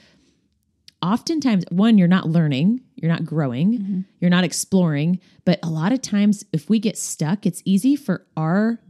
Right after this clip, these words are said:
Speaker 1: goals and our priorities to actually be influenced on us by others.
Speaker 2: Mm-hmm.
Speaker 1: Um,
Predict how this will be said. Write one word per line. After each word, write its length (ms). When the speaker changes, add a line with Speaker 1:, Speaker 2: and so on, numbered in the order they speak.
Speaker 1:
goals 400
and 100
our 80
priorities 840
to 140
actually 440
be 140
influenced 720
on 240
us 180
by 260
others. 480
Speaker 2:
Mm-hmm. 180
Speaker 1:
Um, 260